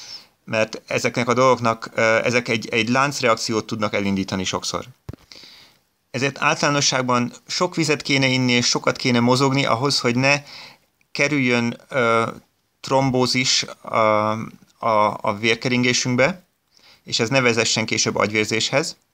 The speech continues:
De lehetséges, hogy valaki, ö, nem tette meg ezt az előkészületet, mert, mert nem tudott erről,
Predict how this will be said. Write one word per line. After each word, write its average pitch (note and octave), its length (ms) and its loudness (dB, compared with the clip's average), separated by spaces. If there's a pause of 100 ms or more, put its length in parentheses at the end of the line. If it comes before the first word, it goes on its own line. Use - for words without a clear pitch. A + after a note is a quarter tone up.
(2000)
De B2+ 460 2 (300)
lehetséges, D3+ 560 0
hogy C#3 120 0
valaki, C3 680 0 (120)
ö, B2+ 380 0
nem E3 280 0
tette - 260 -2
meg A#2+ 140 0
ezt A#2+ 200 -2
az A#2 260 2
előkészületet, B2+ 1120 0
mert, B2 360 0 (180)
mert B2+ 200 -2
nem D3+ 160 0
tudott C#3 340 0
erről, A#2+ 420 0